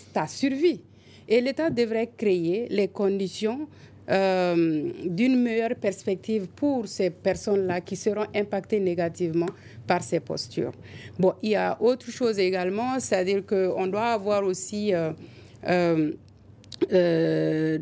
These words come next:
d'autres façons de faire qui permettront aussi de, d'anticiper sur ce genre, euh, de situation,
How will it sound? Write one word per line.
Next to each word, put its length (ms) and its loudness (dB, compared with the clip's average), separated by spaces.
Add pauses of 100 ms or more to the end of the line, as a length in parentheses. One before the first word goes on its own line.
d'autres 800 2
façons 540 -2
de 140 0
faire 380 -2
qui 160 -2
permettront 840 0 (380)
aussi 340 -2
de, 340 4
d'anticiper 840 -2
sur 480 -2
ce 240 0
genre, 420 -2
euh, 420 -4
de 120 0
situation, 680 -2